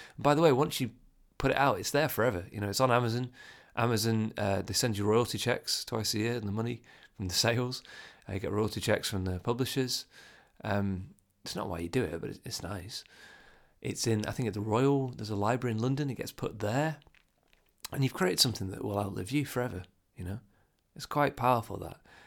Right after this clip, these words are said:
And there's something about it in, in the physical form as well, and you hold it in your hand.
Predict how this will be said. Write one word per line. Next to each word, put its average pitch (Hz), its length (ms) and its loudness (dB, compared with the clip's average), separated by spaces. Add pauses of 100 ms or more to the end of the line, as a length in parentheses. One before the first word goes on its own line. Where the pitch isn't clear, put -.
(180)
And 107 120 -2
there's 117 100 2
something 135 280 0
about 113 340 4
it 98 140 -8
in, 98 320 -6
in 104 280 -6
the 98 60 -4
physical 107 460 -2
form 107 340 0
as 98 100 -4
well, 104 120 0
and 101 80 -2
you 95 80 -6
hold 117 420 0
it 90 180 -2
in 104 100 -8
your 101 120 -4
hand. 101 440 -4